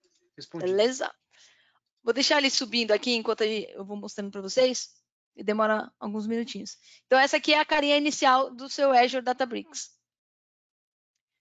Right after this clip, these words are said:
Speaker 2: Então, aqui é a cara inicial dele. Tem aqui as, as, as tarefas mais comuns utilizadas, né, pra, pra parte de M F Flow e tudo mais.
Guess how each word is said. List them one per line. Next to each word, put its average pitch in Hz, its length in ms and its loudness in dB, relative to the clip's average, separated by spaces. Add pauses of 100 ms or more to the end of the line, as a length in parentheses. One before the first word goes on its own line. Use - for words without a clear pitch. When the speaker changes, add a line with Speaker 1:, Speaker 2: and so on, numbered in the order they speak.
(140)
Speaker 2:
Então, 233 260 4
aqui 262 440 2
é 247 100 4
a 247 80 6
cara 240 260 2
inicial 233 400 -2
dele. 240 400 0 (300)
Tem 262 180 4
aqui 262 300 2
as, 226 540 2 (280)
as, 202 1000 0 (400)
as 220 160 0
tarefas 220 640 2
mais 226 300 -2
comuns 233 500 -8
utilizadas, 220 720 -2
né, 214 160 -4
pra, 220 320 -6 (200)
pra 208 120 0
parte 202 280 -4
de 196 120 -6
M 202 240 -2
F 202 160 -10
Flow 214 520 -2
e 208 100 -12
tudo 202 200 -10
mais. 226 320 -4